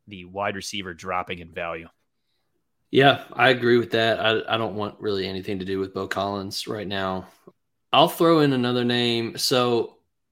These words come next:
Speaker 2: my hot take for this is gonna be Luther Burden. I think he's still kind of living off the fumes of a five-star recruiting ranking.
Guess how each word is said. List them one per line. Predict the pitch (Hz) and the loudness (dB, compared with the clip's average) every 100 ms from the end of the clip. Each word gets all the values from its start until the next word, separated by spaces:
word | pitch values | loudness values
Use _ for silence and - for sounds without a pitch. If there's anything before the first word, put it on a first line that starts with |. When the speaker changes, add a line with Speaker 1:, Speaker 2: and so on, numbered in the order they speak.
| _ | _
Speaker 2:
my | 120 120 | -2 2
hot | 143 151 | 6 4
take | - 127 113 - - | 4 2 2 0 -12
for | 120 | -6
this | 107 104 104 - - | -4 -4 -4 -8 -10
is | 107 | -12
gonna | - 110 | -8 -6
be | 107 | -6
Luther | 101 104 101 | -4 -4 -6
Burden. | 92 92 92 95 98 - _ _ _ _ _ - | -4 -4 -4 -6 -10 -16 _ _ _ _ _ -10
I | 107 | -8
think | - 107 98 | -6 -8 -8
he's | 107 98 90 - _ | -8 -8 -8 -10 _
still | - - 110 104 98 95 | -10 -6 -2 -2 -2 -6
kind | 104 95 | -8 -6
of | 92 - _ _ - 90 | -8 -12 _ _ -20 -14
living | 107 110 104 | -6 -4 -4
off | 104 101 | -4 -6
the | - | -10
fumes | - 107 101 101 104 | -12 -8 -6 -6 -8
of | 98 | -10
a | |
five-star | - 104 98 - - - _ - 98 | 0 2 2 -2 -10 -20 _ -6 -4
recruiting | 95 90 110 107 | -4 -2 -4 -2
ranking. | 110 107 117 110 107 | -4 -4 -4 -4 -8